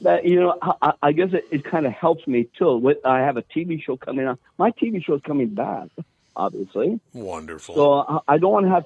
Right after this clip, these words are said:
Speaker 1: too much Botox <laughs>
Speaker 2: No, that would not
Speaker 1: for
Speaker 2: be
Speaker 1: my
Speaker 2: good.
Speaker 1: fans. <laughs>
Speaker 2: That would be good. I understand that completely. I,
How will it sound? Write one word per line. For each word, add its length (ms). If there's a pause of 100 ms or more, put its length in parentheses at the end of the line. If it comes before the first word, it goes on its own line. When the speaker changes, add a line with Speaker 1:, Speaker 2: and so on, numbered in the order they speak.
Speaker 1:
too 80
much 260
Botox 680 (540)
<laughs> 480
Speaker 2:
No, 520
that 180
would 120
not 160
Speaker 1:
for 100
Speaker 2:
be 60
Speaker 1:
my 160
Speaker 2:
good. 80
Speaker 1:
fans. 460
<laughs> 40 (800)
Speaker 2:
That 180
would 160
be 140
good. 220
I 100
understand 400
that 80
completely. 600 (520)
I, 280